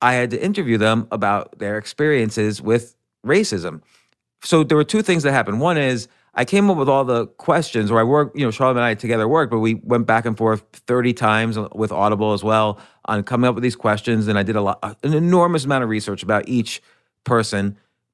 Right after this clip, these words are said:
But then I, I said to Charlotte, "You don't need to use me to be the interviewer. You know, you could do it or get someone else to do it." So they had someone else to do it, but they said, "Can you just do the first one?" And so I did the first one,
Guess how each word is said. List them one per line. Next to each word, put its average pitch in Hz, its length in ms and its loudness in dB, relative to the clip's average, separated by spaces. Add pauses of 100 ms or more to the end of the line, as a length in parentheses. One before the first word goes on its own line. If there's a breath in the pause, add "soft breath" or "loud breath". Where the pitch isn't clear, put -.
But 151 120 2
then 175 160 4
I, 170 320 0
I 131 60 -4
said 175 160 -2
to 156 80 -6
Charlotte, 147 220 0
"You 156 80 -2
don't 175 100 -2
need 170 140 -4
to 143 80 -4
use 135 200 -2
me 123 260 2
to 120 100 -10
be 113 120 0
the 127 180 0
interviewer. 110 600 4
You 98 100 -4
know, 107 80 0
you 123 200 2
could 156 120 -2
do 147 200 4
it 139 40 6
or 120 60 4
get 117 160 -2
someone 113 180 0
else 117 140 0
to 107 60 -8
do 135 100 2
it." 117 100 -2 (140 loud breath)
So - 140 -20
they 170 60 2
had 190 180 2
someone 165 240 0
else 156 380 -2 (260)
to 123 100 -4
do 170 240 4
it, 104 240 -4 (540)
but 135 320 0
they 147 80 0
said, 131 180 0
"Can 147 120 -4
you 156 100 -2
just 156 160 -2
do 151 100 2
the 117 80 0
first 147 380 0
one?" 85 240 -4 (340)
And 131 120 -8
so 160 80 0
I - 20 2
did 190 140 2
the 175 80 2
first 175 320 0
one, 117 320 -2